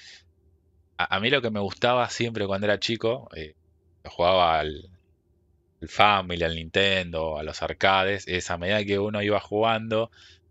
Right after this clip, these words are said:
charlando con los amigos, eh, viendo qué, cuál es la mejor opción para seguir determinado objetivo. Y vos sabés que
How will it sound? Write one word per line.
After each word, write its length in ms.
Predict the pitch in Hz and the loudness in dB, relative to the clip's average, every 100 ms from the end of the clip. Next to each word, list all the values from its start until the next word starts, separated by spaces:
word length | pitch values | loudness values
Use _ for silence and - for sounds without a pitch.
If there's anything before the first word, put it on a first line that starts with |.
| _ - | _ -8
charlando 720 | 82 90 110 113 107 95 90 | -2 4 6 4 2 -2 -4
con 120 | 82 | -4
los 160 | 78 - | -8 -6
amigos, 1040 | 87 104 107 101 95 92 90 90 87 - | -4 -2 -2 -2 0 0 0 -2 -4 -8
eh, 360 | 78 - - - - _ _ _ _ _ _ _ _ _ _ _ _ _ _ _ _ _ _ _ _ - | -10 -10 -14 -18 -20 _ _ _ _ _ _ _ _ _ _ _ _ _ _ _ _ _ _ _ _ -2
viendo 420 | 101 101 95 90 | -2 2 0 0
qué, 160 | - 101 | -2 -2
cuál 160 | 104 101 | 0 2
es 40 | |
la 60 | 98 | 0
mejor 240 | 87 95 | 0 -2
opción 380 | 87 - 101 101 | -2 -2 -2 -2
para 200 | 85 78 | -2 -4
seguir 460 | - 85 92 90 - - _ _ _ _ _ _ _ _ _ | -4 -2 0 0 -6 -16 _ _ _ _ _ _ _ _ _
determinado 640 | 85 80 80 82 87 90 80 | -4 -2 -2 -2 0 0 0
objetivo. 1000 | - 80 117 120 113 104 98 95 92 90 | -4 -4 0 2 2 2 2 0 -2 -4
Y 120 | 95 | -2
vos 140 | 101 - | -2 2
sabés 200 | 123 113 | 0 0
que 400 | 110 110 120 | 0 2 0